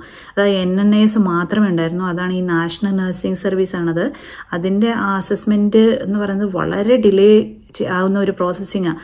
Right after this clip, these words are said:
അപ്പം അതിൻ്റെ, ഏഹ്, result വന്നതിന് ശേഷം മാത്രമേ നമുക്ക് എലിജിബിലിറ്റി കിട്ടുള്ളായിരുന്നു exam എഴുതാൻ. അതിന് വേണ്ടിയിട്ടായിരുന്നു ഇത്ര സമയം എടുക്കുന്നത്. അപ്പം അത് ഒരു, ഏഹ്, ഈ ഇങ്ങനെ ഒരു program introduce ചെയ്തതോടുകൂടി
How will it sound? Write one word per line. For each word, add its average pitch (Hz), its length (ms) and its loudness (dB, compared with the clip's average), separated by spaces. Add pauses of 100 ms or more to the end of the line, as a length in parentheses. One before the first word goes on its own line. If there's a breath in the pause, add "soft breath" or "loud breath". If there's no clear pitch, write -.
(180 loud breath)
അപ്പം 185 160 -4
അതിൻ്റെ, 196 380 2
ഏഹ്, 190 840 -2
result 214 300 2
വന്നതിന് 214 320 4
ശേഷം 214 320 0
മാത്രമേ 196 400 -2
നമുക്ക് 190 280 -2
എലിജിബിലിറ്റി 208 440 2
കിട്ടുള്ളായിരുന്നു 165 640 0 (340 loud breath)
exam 220 380 2
എഴുതാൻ. 160 360 -2 (300 loud breath)
അതിന് 208 160 4
വേണ്ടിയിട്ടായിരുന്നു 233 500 4
ഇത്ര 208 300 0
സമയം 208 260 0
എടുക്കുന്നത്. 170 300 0
അപ്പം 180 160 -6
അത് 180 480 0
ഒരു, 214 180 4
ഏഹ്, 185 840 -2
ഈ 208 120 0
ഇങ്ങനെ 214 260 2
ഒരു 226 360 4 (240)
program 202 380 4
introduce 202 360 0
ചെയ്തതോടുകൂടി 190 760 2